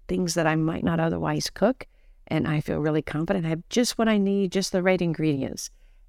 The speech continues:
It actually saves you money. It's less expensive than going out or having delivery. And you're not going to the grocery store picking up all these extra things you might not otherwise pick up. You have just the amount for the amount of meals that you're wanting.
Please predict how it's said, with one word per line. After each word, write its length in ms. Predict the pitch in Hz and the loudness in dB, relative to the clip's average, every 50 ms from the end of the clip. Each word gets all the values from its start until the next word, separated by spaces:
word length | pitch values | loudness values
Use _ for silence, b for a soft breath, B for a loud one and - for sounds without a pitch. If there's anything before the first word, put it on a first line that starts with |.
| - - | -8 -2
It 60 | 180 | 0
actually 320 | 190 240 294 - - - - | 0 0 0 -2 -4 -6 -4
saves 320 | - - 302 320 277 - | -4 -2 0 0 0 2
you 60 | 240 | 2
money. 540 | 220 202 170 156 160 208 180 123 117 - - - - - - - - - | 2 2 4 4 4 4 2 2 -2 -6 -8 -10 -16 -20 -20 -14 -8 -6
It's 140 | 160 - | -4 -2
less 240 | 175 170 180 175 - | 0 0 2 2 0
expensive 420 | 233 - - - 170 160 - 170 147 | -2 -2 -2 -2 -2 0 0 0 0
than 160 | 160 151 147 | 0 0 2
going 320 | 156 151 147 147 143 143 | 4 4 4 4 4 4
out 320 | 143 139 139 139 143 139 143 | 4 4 2 2 2 0 0
or 100 | 135 143 | 0 2
having 320 | 135 143 151 151 143 139 | 2 2 4 4 4 2
delivery. 720 | 131 143 131 135 143 151 143 135 117 117 127 131 143 143 b b b b b b - | 4 2 2 2 2 2 0 0 -2 -2 -2 -4 -6 -6 b b b b b b -4
And 140 | - 165 170 | -2 -2 0
you're 80 | 160 | 2
not 160 | 165 196 226 | 2 2 2
going 180 | 220 226 226 208 | 4 4 2 2
to 80 | 196 190 | 2 0
the 100 | 175 165 | 0 0
grocery 420 | 147 175 175 190 175 - - 165 | 2 2 2 2 2 0 0 0
store 320 | - - - 160 156 156 | 0 0 0 0 0 0
picking 280 | 143 - 165 - 160 151 | 0 -2 -2 0 0 0
up 140 | 147 - - | 0 2 2
all 80 | 156 | 2
these 220 | 156 147 147 139 - | 2 2 0 -2 -2
extra 280 | - - - - 165 156 | -4 -4 -2 0 0 0
things 260 | 143 156 147 143 147 | 0 0 -2 0 0
you 100 | 147 139 | 0 0
might 240 | 139 135 135 - - | 0 -2 -4 -4 -4
not 220 | 151 - - - - | -4 -4 -4 -6 -4
otherwise 600 | - 147 135 127 135 127 120 120 123 127 - - - - _ - - - | -4 -4 -2 -2 -2 -2 -2 -2 -2 -4 -4 -6 -10 -14 _ -20 -16 -6
pick 220 | - 151 131 - - - | -2 -2 -2 -2 -2 -2
up. 380 | - 139 95 73 69 - - - - - - - - - | -2 0 0 0 -2 -6 -8 -14 -20 -20 -20 -18 -10 -6
You 100 | - 147 | -4 -4
have 140 | 143 151 | -4 -6
just 360 | - - - 208 202 - - - | -4 -2 0 0 0 0 -2 0
the 120 | 196 190 | 0 2
amount 360 | 185 170 160 156 151 143 - | 2 4 2 2 0 -2 -4
for 120 | - - 143 | -4 -2 -2
the 80 | 147 | 0
amount 420 | 139 139 139 135 139 139 131 - - - | 0 0 0 0 0 -2 -4 -4 -6 -4
of 160 | 156 151 147 | -2 -2 0
meals 400 | 139 139 143 135 131 123 127 - | 0 0 2 2 2 0 0 0
that 200 | - 131 - - | -2 -4 -2 -2
you're 200 | 135 131 127 123 - - | -2 -2 -2 -2 -4 -4
wanting. 500 | 135 120 127 135 - - - - - | -2 -2 0 -2 -2 -4 -6 -8 -8